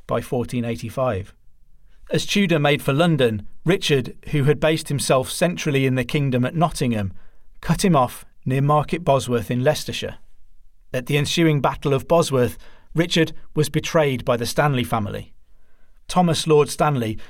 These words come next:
the same man that Richard had clashed with previously, was also Henry Tudor's stepfather, and Thomas's brother William reportedly led the charge that changed the battle and killed King Richard the Third.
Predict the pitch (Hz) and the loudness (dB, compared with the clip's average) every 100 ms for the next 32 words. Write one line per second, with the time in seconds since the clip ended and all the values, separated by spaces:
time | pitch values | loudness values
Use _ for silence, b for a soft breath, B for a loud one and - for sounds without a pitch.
0 | B 151 - 185 185 160 156 139 175 151 | B 0 2 4 4 4 4 2 0 0
1 | 151 123 120 - - - - 135 - - | 0 -2 -6 -4 -2 -2 -4 -6 -4 0
2 | 170 151 131 120 104 92 b b - 143 | 2 2 -2 -4 -6 -8 b b -4 2
3 | 160 175 180 156 151 151 147 - 151 123 | 4 4 4 4 4 2 0 0 -2 0
4 | 117 - - 165 - 127 117 104 - - | -2 -4 0 0 0 -6 -6 -8 -12 -16
5 | _ _ _ _ - 135 - 170 175 165 | _ _ _ _ -6 -4 0 2 2 0
6 | - 151 135 139 185 170 123 104 104 b | 0 2 2 4 4 4 2 0 -4 b
7 | b 143 143 165 156 165 160 151 151 156 | b -2 4 4 4 2 2 4 2 2
8 | - 139 117 113 - b b - 143 - | 0 2 2 -2 -6 b b -6 -4 -2
9 | 160 151 143 - 156 135 - 123 101 - | 0 2 0 -2 0 0 -2 -6 -6 -12
10 | - - 123 120 - 143 117 110 131 113 | -20 -10 -8 -6 -2 -2 -2 -6 -6 -4
11 | 123 - 104 110 - 117 98 - | -6 -10 -12 -6 -2 -2 -4 -8